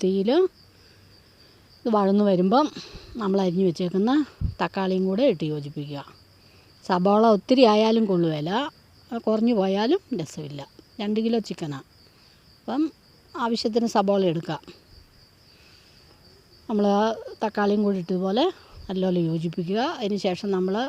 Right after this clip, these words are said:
ഒരു എട്ട് പത്ത് വെളുത്തുള്ളിയും ഒരു ചെറിയ കഷ്ണം ഇഞ്ചിയും കൂടെ ചത-, മിക്സിയിൽ ചതച്ച് നല്ലപോലെ പേസ്റ്റാക്കി വെച്ചതാണേ. ഇത് മൂത്ത് വരുമ്പോൾ അതും കൂടി ഇട്ട് ഇളക്കുക. ഇതിൻ്റെ പച്ചമണം മാറുമ്പോഴത്തേക്കും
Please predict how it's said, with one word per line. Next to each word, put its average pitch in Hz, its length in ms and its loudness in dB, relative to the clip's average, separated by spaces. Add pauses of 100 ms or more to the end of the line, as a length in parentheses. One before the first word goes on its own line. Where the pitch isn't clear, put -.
(300)
ഒരു 220 140 2 (200)
എട്ട് 196 200 -4
പത്ത് 214 220 0 (240)
വെളുത്തുള്ളിയും 208 540 0 (440)
ഒരു 226 180 -2
ചെറിയ 208 300 6
കഷ്ണം 190 320 -2
ഇഞ്ചിയും 185 360 0
കൂടെ 196 260 -2
ചത-, 175 480 -6 (760)
മിക്സിയിൽ 208 380 0 (100)
ചതച്ച് 175 380 -4 (420)
നല്ലപോലെ 190 380 0
പേസ്റ്റാക്കി 180 500 -2
വെച്ചതാണേ. 147 400 -6 (120)
ഇത് 196 140 -2
മൂത്ത് 190 280 -2
വരുമ്പോൾ 180 280 -2
അതും 170 200 -4
കൂടി 185 220 -4
ഇട്ട് 247 160 -4 (800)
ഇളക്കുക. 147 300 -8 (760)
ഇതിൻ്റെ 220 240 0
പച്ചമണം 208 520 0
മാറുമ്പോഴത്തേക്കും 185 800 -2